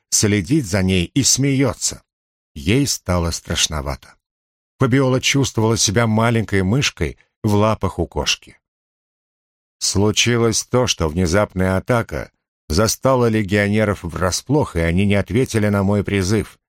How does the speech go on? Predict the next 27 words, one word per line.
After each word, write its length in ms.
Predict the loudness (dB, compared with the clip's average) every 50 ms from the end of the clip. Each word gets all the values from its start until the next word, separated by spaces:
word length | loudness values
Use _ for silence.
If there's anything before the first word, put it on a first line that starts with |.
| _ -14
спокойно 600 | -8 -4 -2 -2 -2 0 0 0 2 2 0 0
произнёс 480 | 0 0 -2 0 0 0 -2 -2 -2
Цезарь. 460 | -4 -4 -4 -4 -4 -4 -8 -16 -20 _ _ _ _ _ _ _ _ _ _ _ _ -6
«Пока 320 | -6 -4 -2 0 0 0
одни 340 | 0 -2 -2 -2 -2 0 0
поднимались 640 | 0 -2 -2 0 0 0 2 0 0 0 -2 -2 -2
на 100 | -2 -2
стены 380 | -2 -2 -2 0 0 0 0
Герговии, 720 | 0 -2 -2 -2 -2 -2 0 0 -2 -2 -4 -8 -10 -14 -18 _ _ _ _ _ _ _
другие 540 | -2 0 0 0 0 0 2 2 2 2 2
пробивались 580 | 0 -2 -2 0 0 0 0 0 0 0 -2 -6
к 100 | -4 -2
воротам, 460 | 0 0 2 2 0 -2 -2 -4 -6
стараясь 480 | -4 -4 -2 0 0 0 0 -2 -2 -2
выбраться 460 | -2 -2 0 0 -2 -2 -2 -2 -2
из 240 | 0 0 0 0 0
города. 480 | 0 0 0 0 -2 -4 -8 -12 -14 _ _ _ _ _ _ _ _ _ _ _ _ _ _
Воспользовавшись 1000 | 0 0 0 0 -2 -2 0 0 0 2 2 0 0 0 0 -2 -2 -2 -2 -2
тем, 260 | -2 0 0 0 0
что 200 | -2 -2 -2 -2
часть 320 | 0 0 0 0 0 -2
легионеров 600 | -2 -2 0 0 0 2 2 0 0 0 -2 -2
была 240 | 0 0 0 2 2
отрезана 520 | 0 0 0 0 0 0 0 0 0 0 -2
от 100 | -2 0
главных 380 | 0 0 0 0 -2 -4 -6
сил, 360 | -4 -2 -2 -2 -2 -2 -4